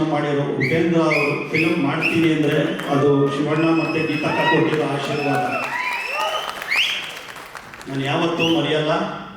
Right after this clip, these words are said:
ನೆಕ್ಸ್ಟು ಅಲ್ಲು ಅರವಿಂದ್ ಅವ್ರ ಬಗ್ಗೆ ಒಂದು ಎರಡು ಮಾತು ಹೇಳ್ಬೇಕು ನಾನು, ನಾನು ನೋಡಿರೋಂಥದ್ದು.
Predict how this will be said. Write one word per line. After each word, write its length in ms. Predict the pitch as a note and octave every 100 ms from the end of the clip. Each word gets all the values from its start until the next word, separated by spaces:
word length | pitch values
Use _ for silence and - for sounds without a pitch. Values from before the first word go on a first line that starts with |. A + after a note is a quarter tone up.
| - - - - - - - - - - -
ನೆಕ್ಸ್ಟು 600 | C#3 C3+ - - - -
ಅಲ್ಲು 320 | C3+ G3 G#3
ಅರವಿಂದ್ 260 | G3+ E3+ D#3+
ಅವ್ರ 260 | D#3 -
ಬಗ್ಗೆ 140 | C3+ C#3+
ಒಂದು 220 | C3+ B2+
ಎರಡು 260 | B2+ - C3+
ಮಾತು 220 | C#3 C3+
ಹೇಳ್ಬೇಕು 480 | B2+ B2 A2+ - A2
ನಾನು, 460 | A2 G#2 - -
ನಾನು 240 | C3+ C3 B2+
ನೋಡಿರೋಂಥದ್ದು. 840 | B2+ B2 A#2+ A2+ G#2+ - -